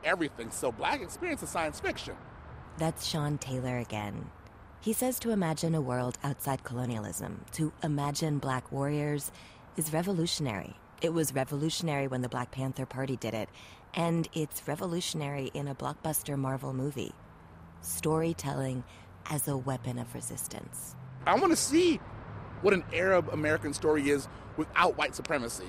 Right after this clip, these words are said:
Speaker 1: involved, without having to be labeled a terrorist. I wanna see that story. I wanna see a woman's story not having to contend with misogyny.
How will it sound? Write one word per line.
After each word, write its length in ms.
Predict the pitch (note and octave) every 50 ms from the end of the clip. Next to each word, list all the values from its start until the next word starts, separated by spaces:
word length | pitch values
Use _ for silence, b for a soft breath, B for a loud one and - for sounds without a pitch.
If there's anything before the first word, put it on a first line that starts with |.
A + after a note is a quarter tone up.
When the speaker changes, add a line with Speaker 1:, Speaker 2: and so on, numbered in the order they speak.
| F#2
Speaker 1:
involved, 320 | A2+ A2+ A2 A#2+ A2+ G2 G#2+
without 240 | D3 D3+ D#3 D3+ -
having 240 | E3+ D3+ C#3+ C#3+
to 60 | D3 C#3
be 60 | C3+
labeled 260 | C#3 C#3+ C3+ A#2+ A#2
a 40 | -
terrorist. 240 | - B2+ A#2 A2+ -
I 60 | D3 F3
wanna 160 | A#3 A#3 F#3
see 220 | - - - F#3+
that 220 | F3 D3+ B2+ A2 -
story. 380 | - C#3 G#2 E2 A#1+ - - - B B B B B B -
I 80 | D#3
wanna 200 | F#3+ G#3 A#3 G3+
see 320 | F#3+ - - - G#3 G3 B B B B
a 60 | - D3
woman's 380 | C#3 C#3+ F3 F3+ F3 F3 E3
story 300 | - - E3 C#3+ C#3 C#3
not 200 | C3 C#3+ D#3 D3
having 240 | - E3 D#3 D#3+ D3
to 40 | C#3+
contend 360 | - C#3+ C3+ - - D3 C#3
with 100 | C3 B2+
misogyny. 680 | B2+ A#2+ - C#3 B2+ B2 A#2+ - A2 G#2 E2 C#2 -